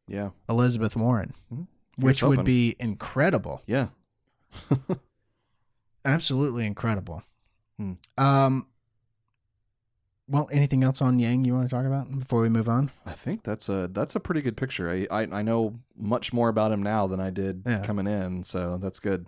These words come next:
Speaker 2: Definitely my second favorite of the Democratic
Speaker 1: Yeah.
Speaker 2: nominees. Gabbard being my first, and she still has the, uh,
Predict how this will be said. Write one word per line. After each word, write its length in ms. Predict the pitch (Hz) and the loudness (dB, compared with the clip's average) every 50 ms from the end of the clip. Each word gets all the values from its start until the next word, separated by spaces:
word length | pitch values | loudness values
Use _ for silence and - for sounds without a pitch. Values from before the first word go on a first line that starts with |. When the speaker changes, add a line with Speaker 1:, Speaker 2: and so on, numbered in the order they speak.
| - 151 | -4 2
Speaker 2:
Definitely 800 | 143 160 175 - 202 202 180 180 180 170 160 156 151 139 120 - _ _ | 2 2 4 4 4 4 6 6 6 6 6 6 4 4 2 -2 _ _
my 340 | - 139 143 139 135 131 - | 0 2 4 4 4 4 4
second 460 | - - - - 131 127 - 120 110 | 4 4 4 4 4 4 2 0 -2
favorite 420 | - - 117 113 110 107 101 92 101 | 0 0 2 2 2 0 0 -2 -2
of 160 | 107 104 107 | -4 -4 -4
the 60 | 107 104 | -4 -2
Democratic 680 | 110 101 101 - - 107 101 95 98 98 - - - - - _ _ - | -2 -2 -2 -2 0 0 0 0 0 -4 -6 -10 -18 -20 -20 _ _ -4
Speaker 1:
Yeah. 160 | 113 104 98 | 0 2 2
Speaker 2:
nominees. 520 | 92 92 92 90 82 82 92 - - - - - - _ | 2 2 0 -2 -4 -6 -6 -6 -6 -6 -8 -12 -12 _
Gabbard 340 | - 120 123 123 127 123 117 | 0 2 2 4 2 2 2
being 200 | 113 117 117 110 | 2 2 2 2
my 160 | 107 104 101 98 | 2 2 0 -2
first, 560 | - - 110 107 104 104 - - - - - _ _ _ _ _ _ _ _ _ - | -4 -4 -2 -2 0 0 -2 -2 -4 -6 -12 _ _ _ _ _ _ _ _ _ -2
and 220 | 120 117 113 110 104 | 2 2 4 4 4
she 160 | - - 131 120 | 4 4 4 4
still 300 | - - 120 117 110 107 | 4 2 2 0 0 2
has 400 | 104 117 110 104 101 101 - - - | 2 2 2 2 2 0 -4 -6 -6
the, 400 | 117 113 107 104 101 107 104 104 | -4 -2 0 0 0 0 0 0
uh, 240 | 98 98 95 98 | 0 2 2 0